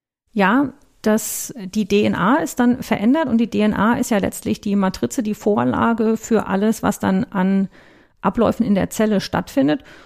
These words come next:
Und im Grunde arbeitet die dann mit einem neuen Grundprogramm und produziert dann, in der Regel sind's ja Proteine, die von der D N A abgelesen und dann auch von der Zelle hergestellt werden. Und da ist es dann zum Beispiel so, dass das Protein, was hergestellt wird,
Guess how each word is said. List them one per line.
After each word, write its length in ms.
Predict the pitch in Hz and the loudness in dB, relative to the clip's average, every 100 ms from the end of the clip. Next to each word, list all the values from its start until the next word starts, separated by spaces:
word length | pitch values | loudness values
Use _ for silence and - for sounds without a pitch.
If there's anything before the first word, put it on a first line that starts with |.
| _ | _
Und 120 | 220 - | -4 -2
im 160 | 214 | -2
Grunde 420 | 180 190 254 - | 0 2 2 2
arbeitet 600 | 170 185 202 240 - - | 0 2 0 -2 -10 -10
die 80 | 190 | -4
dann 200 | 226 240 | 0 2
mit 160 | 214 - | 0 0
einem 120 | 185 | 0
neuen 340 | 160 175 202 | 2 2 0
Grundprogramm 840 | - 180 214 - 262 - 233 254 240 | 0 0 0 2 0 2 2 2 0
und 400 | 202 220 - - - | 0 0 -2 -14 -2
produziert 540 | 262 220 - 220 226 | 0 0 0 0 2
dann, 220 | 220 214 - - _ _ _ - | 2 0 -4 -20 _ _ _ -2
in 120 | 208 | 2
der 100 | 202 | 2
Regel 200 | 185 233 | 0 0
sind's 200 | 202 202 | 0 0
ja 80 | 196 | 0
Proteine, 880 | - 180 180 - 185 220 269 285 294 - - - 220 | 0 -4 -2 -6 -2 2 2 2 -2 -10 -18 -10 -4
die 420 | 214 220 233 240 - 254 | 0 2 2 0 -2 -4
von 220 | 208 214 | 0 0
der 80 | 202 | 0
D 200 | 202 220 | 0 0
N 140 | 208 - | 0 0
A 180 | 196 | 0
abgelesen 800 | - 202 - 208 202 226 233 226 | 0 -4 -4 -2 0 2 2 0
und 200 | - 190 | 0 -2
dann 220 | 180 185 | 0 0
auch 360 | - 185 190 - | 0 -2 -2 -8
von 180 | - 190 | -4 -2
der 100 | 185 | 0
Zelle 220 | 190 175 | 0 0
hergestellt 580 | 175 220 269 - 233 214 | 0 0 -2 0 -2 0
werden. 360 | 208 214 226 - - - - _ - | 0 2 0 -2 -20 -20 -20 _ 0
Und 340 | 202 202 - 247 | 0 2 -4 -8
da 280 | - 175 | -2 0
ist 140 | - 220 | 0 -2
es 120 | 233 | 0
dann 160 | 214 214 | 0 0
zum 80 | |
Beispiel 240 | 196 202 190 | 0 0 -2
so, 140 | 196 | 0
dass 180 | 202 - | -2 -2
das 160 | 190 - | -6 -4
Protein, 420 | 196 - 202 220 | -6 -4 -2 0
was 180 | 214 - | 0 -2
hergestellt 520 | 180 214 202 190 185 | -2 -2 -2 -4 0
wird, 340 | 185 190 - | -2 -2 -8